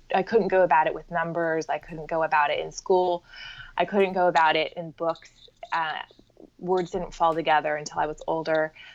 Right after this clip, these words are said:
So I always saw color and I saw textures, and I was constantly curious as a kid. My mom said I was just like a little tornado. I would go from room to room and just pull out <laughs> things.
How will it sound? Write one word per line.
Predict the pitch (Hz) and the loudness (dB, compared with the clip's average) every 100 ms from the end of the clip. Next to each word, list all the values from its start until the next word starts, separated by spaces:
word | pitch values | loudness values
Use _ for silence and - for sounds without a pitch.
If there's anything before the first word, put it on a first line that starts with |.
| - _ | -20 _
So | - 220 202 | 0 2 4
I | 202 | 2
always | 220 233 220 | 0 -2 -6
saw | - 208 196 | -8 -8 -8
color | - 175 170 202 247 254 | -10 -10 -8 -6 -6 -6
and | 170 | -10
I | |
saw | - 170 160 | -4 -4 -4
textures, | - 185 - - - 180 170 170 - - | -6 -10 -10 -12 -2 2 2 0 -4 -4
and | 165 160 - _ _ _ - _ | -4 -4 -10 _ _ _ -20 _
I | 190 | 2
was | 190 175 _ _ _ _ - - | 4 0 _ _ _ _ -16 -2
constantly | 185 190 - 185 175 170 160 156 _ | -2 -2 -8 -6 -2 -2 -4 -10 _
curious | - - 151 156 269 - | -12 -4 0 0 -2 -4
as | 277 | -10
a | 277 | -10
kid. | - 294 240 | -4 -4 0
My | 170 | 0
mom | 160 156 170 | 0 -2 -2
said | 175 151 | -2 2
I | 151 | 2
was | 156 156 | 2 -2
just | - 180 | -10 -8
like | 156 | -4
a | 156 | -2
little | 156 151 | -2 -4
tornado. | 160 156 151 147 | -6 -4 -4 0
I | 147 147 | 0 0
would | 147 - | -2 -2
go | 151 151 | 0 0
from | - 151 | -2 -6
room | 151 151 | -6 -8
to | 156 | -4
room | 151 156 | -2 -2
and | 156 | -2
just | 175 | -4
pull | - 151 151 | 0 2 4
out | 101 | 2
<laughs> | - - | -2 -2
things. | 226 262 - - | -2 -4 -10 -18